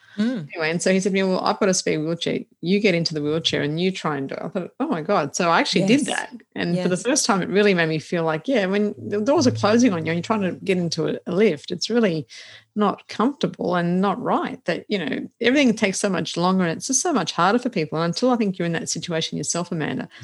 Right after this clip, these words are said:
Speaker 2: I think owners
Speaker 1: Mm.
Speaker 2: don't really understand. They just think about the expense. They don't really think about the amenity and that, you know, one day that could be them. And with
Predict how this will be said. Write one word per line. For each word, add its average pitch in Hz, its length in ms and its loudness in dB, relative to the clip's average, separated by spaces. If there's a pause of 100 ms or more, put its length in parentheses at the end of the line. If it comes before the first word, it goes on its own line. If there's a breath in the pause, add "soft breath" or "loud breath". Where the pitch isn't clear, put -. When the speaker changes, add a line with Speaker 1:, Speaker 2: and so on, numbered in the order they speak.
Speaker 2:
I - 60 -4
think 220 220 2
owners 175 360 4
Speaker 1:
Mm. 151 60 -6
Speaker 2:
don't 180 160 -2
really 170 140 -2
understand. 175 420 0
They 185 40 2
just 185 120 0
think 190 160 0
about 165 160 0
the - 80 -4
expense. - 760 2 (720 loud breath)
They 175 100 2
don't 180 140 2
really 175 140 2
think 170 200 0
about 165 280 0
the 165 100 2
amenity 165 400 2
and 156 160 2
that, 156 240 -2
you 196 100 2
know, 170 80 2
one 185 120 2
day 185 120 6
that 170 140 0
could 170 120 -2
be 156 100 2
them. 165 360 0
And 175 160 0
with 190 220 0